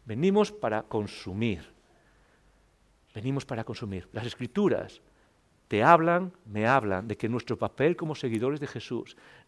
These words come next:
es muy, muy, muy distinto. Y que jamás en-,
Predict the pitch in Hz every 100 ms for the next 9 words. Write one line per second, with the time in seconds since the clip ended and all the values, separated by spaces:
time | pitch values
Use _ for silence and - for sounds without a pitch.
0 | - 185 - 131 131 147 185 175 151 139
1 | 127 110 107 - 104 - _ _ _ _
2 | _ _ _ _ _ 170 190 196 - 156
3 | 165 196 233 233 - - 185 -